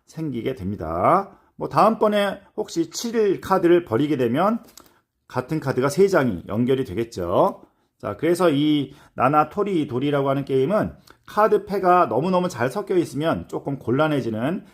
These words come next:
그런 게임이라고 보시면 되겠습니다. 자, 이렇게 플레이를 하시다가 어느 한 플레이어가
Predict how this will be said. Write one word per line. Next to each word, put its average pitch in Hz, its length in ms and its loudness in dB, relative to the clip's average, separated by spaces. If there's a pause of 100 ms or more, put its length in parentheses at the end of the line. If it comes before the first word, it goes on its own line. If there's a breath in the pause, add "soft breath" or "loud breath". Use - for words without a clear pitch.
(140 soft breath)
그런 113 340 -4
게임이라고 143 580 -2
보시면 101 480 -6
되겠습니다. 95 960 -6 (1800)
자, 151 100 -2
이렇게 165 180 0
플레이를 196 440 2
하시다가 160 640 4
어느 139 180 2
한 165 320 0
플레이어가 165 880 2